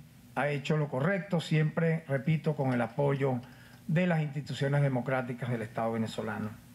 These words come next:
El primer caso que quiero destacar es el, la embarcación Caribe Azul. El pasado diecisiete de enero, hace apenas unos días, autoridades francesas solicitaron al Comando de Guardacostas de Venezuela,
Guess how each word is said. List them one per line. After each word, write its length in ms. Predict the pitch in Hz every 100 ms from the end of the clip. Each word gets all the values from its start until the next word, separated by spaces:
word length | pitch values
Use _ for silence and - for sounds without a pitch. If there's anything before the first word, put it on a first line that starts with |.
| - - - - - - - - - -
El 160 | 175
primer 480 | 196 190 240 233 - -
caso 400 | 226 220 - 170
que 100 | 156
quiero 240 | 170 196
destacar 500 | 202 180 175 185 185
es 100 | 180
el, 300 | 180 180 175 - - - - -
la 160 | 165
embarcación 580 | 175 170 160 170 - 208
Caribe 340 | 202 185 180 175
Azul. 440 | - 135 107 92 - - - - - - - - - - -
El 160 | 180
pasado 400 | - 175 262 262
diecisiete 560 | 226 175 165 233 214 208
de 120 | 170
enero, 280 | 170 190 156
hace 160 | 143
apenas 340 | 165 180 170 170
unos 200 | 156 135
días, 240 | 151 110 - - - - - - - - - -
autoridades 600 | 185 180 190 202 247 247
francesas 1000 | 208 190 175 220 208 - 151 - - - - - - -
solicitaron 840 | - - 175 170 - - 202 214 190
al 160 | 165
Comando 640 | 151 156 175 196 190 190 175
de 120 | 160
Guardacostas 720 | 147 151 143 - 180 170 131
de 80 | 131
Venezuela, 720 | 143 175 170 139 131 131 139